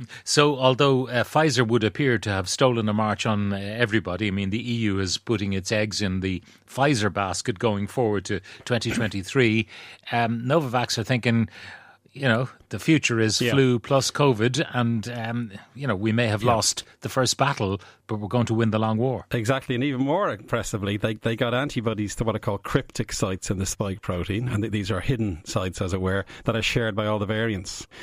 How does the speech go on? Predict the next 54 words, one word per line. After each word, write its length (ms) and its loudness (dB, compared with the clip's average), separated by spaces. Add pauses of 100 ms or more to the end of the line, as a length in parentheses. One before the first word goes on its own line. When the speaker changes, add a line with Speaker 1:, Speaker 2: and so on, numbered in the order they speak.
(300)
Speaker 2:
So 140 0
you 40 0
can 120 0
imagine 320 0
what 140 -2
their 120 -2
press 260 -2
release 300 -2
is 80 -6
saying, 300 0
that 160 -4
they'll 100 -2
have 160 0
the 60 -4
best 240 -2
vaccine 480 -4 (200)
around, 440 0
it'll 160 -2
work 200 -2
against 360 -4
flu 440 0
and, 300 0 (320)
and 220 -2
covid 380 0
and 180 -2
any 160 0
variant. 500 -2
You 80 -2
can 100 -2
imagine, 360 0
Pat, 100 -2
if 80 -6
that 140 -4
comes 180 -4
<laughs> 0 -
true, 400 0 (220)
they'll 140 0
dominate 420 0
the 80 -2
market, 340 0
won't 220 -2
they? 160 -2
So 160 0 (240)
I 40 -2
think 140 0
Novavax 540 0
are 80 0
a 80 0
very 200 0
interesting 360 -4
company, 320 -4
by 120 -2
the 120 0
way. 200 -2